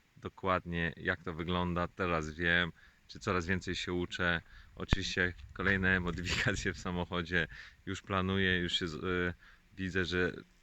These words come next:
co by jeszcze można zmodyfikować, żeby było wygodniej, ale podstawowe rzeczy, to wszystko mamy, ale najważniejsze jest oczywiście wy-, wygodne łóżko do spania. Co mamy,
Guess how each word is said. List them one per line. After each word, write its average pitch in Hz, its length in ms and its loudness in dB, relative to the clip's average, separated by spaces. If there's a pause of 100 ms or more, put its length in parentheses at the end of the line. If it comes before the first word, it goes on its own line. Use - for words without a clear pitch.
(380)
co 104 140 -2
by 87 60 -2
jeszcze 95 200 0
można 92 260 -2
zmodyfikować, 87 580 -2
żeby 85 200 -6
było 85 420 -2
wygodniej, 107 540 0 (540)
ale 98 520 2
podstawowe 98 640 0
rzeczy, 87 460 2 (240)
to 78 100 -2
wszystko - 400 -2
mamy, 101 560 4 (460)
ale 131 100 -4
najważniejsze 107 520 2
jest 92 120 -4
oczywiście 90 500 -4
wy-, 90 460 -2
wygodne 92 500 0
łóżko 73 420 -2 (120)
do 101 300 -2
spania. 151 600 4 (720)
Co 151 180 4
mamy, 147 440 6